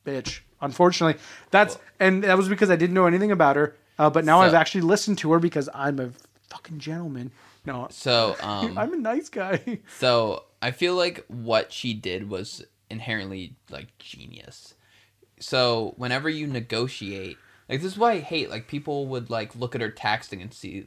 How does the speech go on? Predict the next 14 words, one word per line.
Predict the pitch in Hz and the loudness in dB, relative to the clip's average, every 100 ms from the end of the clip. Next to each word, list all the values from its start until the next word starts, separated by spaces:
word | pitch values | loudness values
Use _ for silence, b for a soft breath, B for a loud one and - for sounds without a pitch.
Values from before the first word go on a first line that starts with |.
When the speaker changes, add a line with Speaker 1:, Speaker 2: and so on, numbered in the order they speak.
| - | -12
Speaker 2:
be | 113 | -8
like, | 107 | -8
"See, | - 135 | -6 -6
she | 131 131 | -4 -4
doesn't | 127 123 | -6 -6
understand | 110 110 - 104 104 | -8 -10 -10 -10 -10
anything. | 101 - 76 - b b b | -10 -12 -14 -16 b b b
She | - | -4
wants | 156 151 - | -2 -4 -6
tax | - 113 127 - | -10 -6 -6 -6
more | 139 127 | -4 -4
than | 117 117 | -4 -6
fifty | 127 123 - 120 | -6 -4 -6 -8
percent | 120 - 113 113 135 | -8 -10 -6 -4 -6